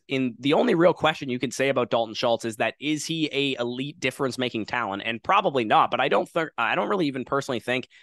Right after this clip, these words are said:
that matters, because this is such a pass-heavy offense with a great quarterback who I think, you know, might have his best season yet. Clear number two receiver on this offense behind CeeDee Lamb, especially with Michael Gallup about to be out for the,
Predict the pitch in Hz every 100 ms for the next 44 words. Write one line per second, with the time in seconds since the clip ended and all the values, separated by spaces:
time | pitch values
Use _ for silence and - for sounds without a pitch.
0 | _ 135 135 107 135 151 92 - 123 131
1 | 120 180 208 - 170 202 180 151 - 139
2 | 127 120 98 101 110 - _ - 123 123
3 | 151 - 147 131 117 110 - 123 127 -
4 | 135 - _ - 131 123 139 143 131 131
5 | 131 - 131 113 107 143 131 - _ -
6 | 180 202 202 175 - 156 143 - 139 143
7 | 131 127 120 120 - 107 107 110 - 120
8 | 117 117 120 120 104 104 113 - 127 -
9 | 123 113 113 117 107 101 101 - _ _
10 | - 120 127 123 117 107 120 - 113